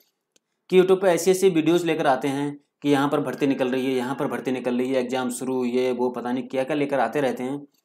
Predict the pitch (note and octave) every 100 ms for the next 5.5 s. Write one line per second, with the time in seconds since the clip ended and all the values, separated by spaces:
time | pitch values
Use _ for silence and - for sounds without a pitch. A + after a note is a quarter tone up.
0 | _ _ _ _ _ F#3 F#3 F#3 G#3+ G#3+
1 | - E3+ E3 A#2+ A#2 G#2 G2 - - -
2 | _ B2 D3 E3 E3 A#2 C#3+ E3+ F3+ F3
3 | F3+ D#3 C#3+ D#3 D3+ C3+ E3+ D#3 C#3+ D3
4 | D#3 D3 C#3 D#3+ D#3 C3 C3 C3 D3 A#2+
5 | A2+ A2 G2 F#2+